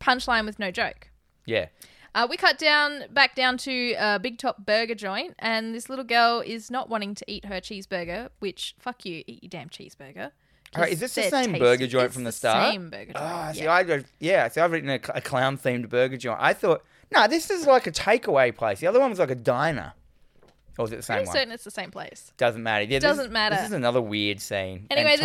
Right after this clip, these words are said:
Speaker 2: totally pointless.
Speaker 1: one of the very big clowns is outside, and it's kind of, no one else in this
Speaker 2: He's in, like, the
Speaker 1: restaurant
Speaker 2: play area, the
Speaker 1: has
Speaker 2: kids, the kids area to the, to the, the diner. You know
Speaker 1: Yeah.
Speaker 2: how, like, Hungry Jack's has, like, the kids area?
Speaker 1: Yeah.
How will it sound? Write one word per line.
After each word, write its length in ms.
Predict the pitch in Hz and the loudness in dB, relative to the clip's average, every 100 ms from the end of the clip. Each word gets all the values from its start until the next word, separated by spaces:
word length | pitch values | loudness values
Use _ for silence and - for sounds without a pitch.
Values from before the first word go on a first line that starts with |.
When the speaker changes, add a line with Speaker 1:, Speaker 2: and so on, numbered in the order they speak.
| 151 | 4
Speaker 2:
totally 160 | 143 | 2
pointless. 480 | 127 123 123 117 90 | -2 0 0 -2 -2
Speaker 1:
one 80 | 571 508 | 0 2
of 80 | 330 | 2
the 40 | |
very 200 | 269 240 | 2 2
big 220 | 214 220 | 0 -6
clowns 440 | - 220 202 262 - | -4 -2 -2 -4 -6
is 100 | 220 | -2
outside, 560 | 214 - 208 185 214 | -2 -2 -4 -2 -4
and 180 | 240 214 | -6 -12
it's 100 | 196 | -14
kind 260 | - 226 208 | -6 -4 -4
of, 140 | 202 - _ | -8 -16 _
no 200 | 254 339 | 2 4
one 140 | 359 294 | 4 2
else 260 | 269 269 | 2 -2
in 320 | - 240 233 226 | -4 -4 -4 -6
this 200 | 226 - | -6 0
Speaker 2:
He's 200 | 180 190 | 2 2
in, 100 | 196 | 4
like, 160 | 165 | 4
the 60 | 151 | 2
Speaker 1:
restaurant 220 | - 214 | -2 4
Speaker 2:
play 280 | 135 135 135 | 6 8 6
area, 560 | 131 127 117 110 110 104 | 6 8 8 6 4 2
the 100 | 107 | 0
Speaker 1:
has 140 | 208 | -2
Speaker 2:
kids, 320 | 175 131 117 | 0 -2 -4
the 120 | - 143 | -4 -4
kids 300 | - 131 127 | -4 -4 0
area 520 | 120 117 117 117 110 | 4 4 4 4 2
to 160 | - | -2
the, 240 | 110 110 - - _ | -4 -4 -6 -16 _
to 140 | - 107 | -8 -4
the, 260 | 104 101 - _ _ _ _ _ - | -2 -4 -10 _ _ _ _ _ -16
the 80 | |
diner. 360 | 110 117 110 101 | -2 2 2 2
You 100 | 98 | 0
know 60 | 110 | 2
Speaker 1:
Yeah. 120 | 110 117 | 2 4
Speaker 2:
how, 80 | |
like, 240 | 113 101 - | 4 2 -2
Hungry 260 | 117 107 | -8 -6
Jack's 300 | 104 110 90 | -2 -2 -2
has, 180 | 117 101 | -2 -2
like, 160 | 101 104 | -2 -6
the 60 | |
kids 240 | 104 113 110 | -8 -8 -2
area? 340 | 123 139 202 | 0 0 0
Speaker 1:
Yeah. 160 | 277 | -2